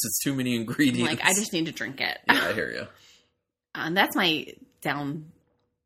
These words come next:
Speaker 2: like, the downfall of the brewery, 'cause it's like, "Okay, just get to the point. What is it?"
Speaker 1: But the thing is, when you read what this beer is,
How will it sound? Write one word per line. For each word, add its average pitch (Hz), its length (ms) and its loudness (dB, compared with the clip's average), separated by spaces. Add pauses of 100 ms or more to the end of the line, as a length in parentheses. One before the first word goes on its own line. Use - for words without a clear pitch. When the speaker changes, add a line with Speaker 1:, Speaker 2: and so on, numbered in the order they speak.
(360)
Speaker 2:
like, - 420 -10 (640)
the - 60 -10
downfall 127 540 -6
of 107 60 -14
the - 60 -16
brewery, 104 420 -12
'cause 139 180 -12
it's 131 160 -12
like, - 240 -10
"Okay, 156 340 -2
just 165 200 -6 (600)
get - 120 -14
to - 60 -16
the 175 60 -12
point. - 240 -12
What 147 140 -6
is - 120 -14
it?" - 120 -16 (640)
Speaker 1:
But 202 120 -2
the 196 80 -2
thing 220 240 2
is, 151 220 2
when 135 200 0
you 180 140 2
read 123 420 -2
what 113 200 -2
this - 240 -4
beer 98 260 -4
is, 90 380 -4